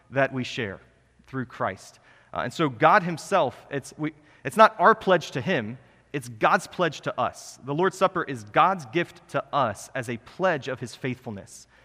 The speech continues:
to his people. Uh, and it assures us of his communion with us and our bond with one another. All right, so that's why we do it. Now the question is, what is the Lord's Supper? And first of all, what is it not?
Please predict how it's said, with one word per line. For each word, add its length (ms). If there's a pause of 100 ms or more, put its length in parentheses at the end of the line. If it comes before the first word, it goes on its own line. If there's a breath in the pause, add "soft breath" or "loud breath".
(140 soft breath)
to 160
his 120
people. 340 (680 soft breath)
Uh, 200
and 120
it 220 (280)
assures 460
us 160
of 60
his 240 (160)
communion 420
with 200
us 280
and 220
our 80
bond 320
with 140 (140)
one 180
another. 320 (1160 soft breath)
All 80
right, 120
so 80
that's 160
why 120
we 120
do 180
it. 140 (1300 soft breath)
Now 240
the 80
question 420
is, 380
what 340
is 140
the 100
Lord's 260
Supper? 600
And 240
first 260
of 60
all, 320
what 240
is 200
it 240 (120)
not? 440